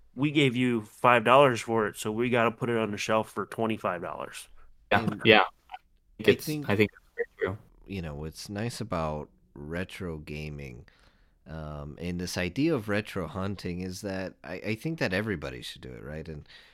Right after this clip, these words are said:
Speaker 3: the only reason I do that, espe-, especially if you've always been, like, a gaming geek, is because I think it's, it's gonna be nice someday when you have,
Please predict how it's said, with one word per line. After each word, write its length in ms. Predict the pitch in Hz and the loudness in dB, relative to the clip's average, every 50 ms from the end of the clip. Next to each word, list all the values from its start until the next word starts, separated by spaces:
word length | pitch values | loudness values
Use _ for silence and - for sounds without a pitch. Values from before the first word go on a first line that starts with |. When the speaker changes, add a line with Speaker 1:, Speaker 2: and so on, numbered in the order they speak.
| _ _ _ | _ _ _
Speaker 3:
the 100 | - 101 | -4 -2
only 240 | 101 107 113 110 104 | 0 0 0 0 0
reason 360 | 95 101 107 107 98 - 90 | 0 0 0 -2 -2 -4 -6
I 100 | 87 85 | -6 -6
do 180 | 82 80 90 87 | -6 -6 -6 -6
that, 200 | 80 85 82 82 | -6 -6 -4 -4
espe-, 300 | 104 107 - - 131 123 | -4 -4 -4 -2 -2 -2
especially 640 | 113 104 - - 139 135 131 - 143 127 110 95 90 | 0 -2 -2 -2 -2 -4 -2 -4 -4 -4 -4 -4 -4
if 200 | 87 - - - | -6 -8 -10 -10
you've 260 | 87 82 80 80 - | -10 -8 -10 -10 -10
always 380 | - 82 85 85 82 82 78 - | -8 -4 -4 -4 -4 -4 -8 -10
been, 300 | - 82 78 76 73 67 | -10 -10 -10 -10 -10 -12
like, 220 | 71 73 - - | -14 -16 -16 -16
a 40 | 82 | -16
gaming 400 | 73 - 80 82 82 82 80 80 | -12 -10 -8 -8 -8 -8 -8 -8
geek, 260 | 78 85 82 82 - | -8 -8 -8 -8 -8
is 120 | 101 92 | -8 -8
because 380 | - - 117 107 - 123 117 117 | -6 -6 -6 -2 -2 -2 -2 0
I 120 | 110 104 | -2 -4
think 320 | 107 - - 143 147 147 156 | -4 -4 -4 -6 -4 -4 -4
it's, 260 | 139 139 - - - - - - - _ _ _ _ - | -6 -6 -8 -12 -18 -20 -20 -20 -20 _ _ _ _ -6
it's 160 | - 117 113 | -4 -4 -2
gonna 180 | - - 127 123 | 0 0 0 0
be 140 | 117 117 110 | 0 0 0
nice 340 | 95 85 80 80 82 82 - | 0 -2 -2 -2 -4 -4 -4
someday 600 | - - 85 78 76 76 76 73 69 71 78 87 | -6 -6 -8 -8 -8 -8 -8 -8 -8 -6 -6 -6
when 240 | 90 87 82 78 76 | -6 -8 -8 -8 -8
you 220 | 76 76 78 76 | -8 -8 -8 -10
have, 580 | 76 - 73 71 71 71 71 76 85 - - | -10 -10 -10 -10 -10 -10 -12 -14 -16 -20 -20